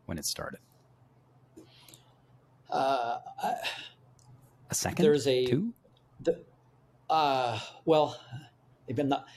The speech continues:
Speaker 2: not understanding the question. Like, what I know is that somewhere there is a video
Speaker 1: Yeah.
Speaker 2: of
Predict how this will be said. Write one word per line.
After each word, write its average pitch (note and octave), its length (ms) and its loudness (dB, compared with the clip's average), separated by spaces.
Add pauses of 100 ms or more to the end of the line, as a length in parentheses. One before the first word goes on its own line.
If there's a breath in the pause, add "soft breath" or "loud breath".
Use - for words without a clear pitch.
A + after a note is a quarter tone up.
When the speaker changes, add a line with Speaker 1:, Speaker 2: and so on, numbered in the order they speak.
(160 loud breath)
Speaker 2:
not C#3+ 180 2
understanding C#3+ 440 4
the B2 60 0
question. B2 480 2 (160)
Like, A#2+ 160 0 (220 loud breath)
what D3 200 4
I C#3 120 2
know C#3+ 280 6
is C3+ 120 2
that C3+ 260 -4
somewhere D#3+ 420 4
there C3 140 6
is B2 100 4
a A#2+ 60 4
video C3 500 2
Speaker 1:
Yeah. A#2 260 0 (260)
Speaker 2:
of A#2 460 0